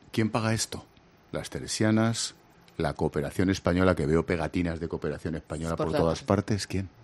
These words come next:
Speaker 2: Bueno, a ver, esto, mm, vive gracias a las ayudas que estamos recibiendo. Esas ayudas vienen desde nivel internacional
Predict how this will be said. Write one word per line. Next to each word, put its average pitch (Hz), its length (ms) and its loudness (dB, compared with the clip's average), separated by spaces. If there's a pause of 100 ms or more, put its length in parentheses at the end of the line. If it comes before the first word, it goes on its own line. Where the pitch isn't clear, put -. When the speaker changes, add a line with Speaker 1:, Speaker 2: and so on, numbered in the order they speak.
(420)
Speaker 2:
Bueno, 147 300 -6
a 170 60 -6
ver, 139 180 -8 (200)
esto, 330 680 0
mm, 165 560 -4 (260)
vive 254 400 2 (600)
gracias 220 920 0 (260)
a 175 100 2
las 156 240 -2
ayudas 190 380 0
que - 60 -6
estamos 165 340 -4
recibiendo. 156 640 -2 (840)
Esas 330 320 2
ayudas 277 440 4
vienen 190 460 0
desde 196 260 4
nivel 202 260 2
internacional 240 800 0